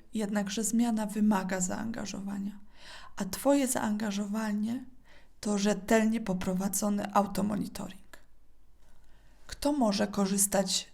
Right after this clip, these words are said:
z sukcesem z dzienniczka? Moim zdaniem każdy, kto chce coś zmienić w swoim sposobie odżywiania i wprowadza nowe lub ogranicza stare nawyki żywieniowe.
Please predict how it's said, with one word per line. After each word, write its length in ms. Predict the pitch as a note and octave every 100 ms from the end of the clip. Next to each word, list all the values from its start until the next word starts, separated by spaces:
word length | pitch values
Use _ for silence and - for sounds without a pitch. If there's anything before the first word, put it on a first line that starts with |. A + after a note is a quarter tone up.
| -
z 200 | - -
sukcesem 880 | - B3+ - F#3 F#3 G#3+ A#3 B3+ - -
z 100 | A3
dzienniczka? 680 | A#3 G#3 G#3 - - D#4 D#4+ - - - -
Moim 280 | G#3 A3 D4
zdaniem 560 | - G#3+ G#3 G#3 D4 - - - - - -
każdy, 580 | - D4 C#4 C#4 C4 C4 - - -
kto 240 | - -
chce 300 | A3 - A3+
coś 220 | G#3+ A#3 A3+
zmienić 440 | G#3 G#3 G3+ -
w 120 | -
swoim 360 | - - B3+ A#3+
sposobie 500 | B3 G#3+ G#3+ G#3 G#3+
odżywiania 560 | G3+ G3 G3+ G#3+ A3
i 160 | B3+ -
wprowadza 580 | - D#4 D#4 C4+ C4 A3+
nowe 440 | G#3 A3 A3+ F4+ F4 - - -
lub 200 | F4 -
ogranicza 520 | C4 A3+ G#3+ G#3+ G#3
stare 300 | F#3+ G3+ G3+
nawyki 460 | G#3 G#3 G3+ - G#3
żywieniowe. 540 | G3+ G3 F#3+ G3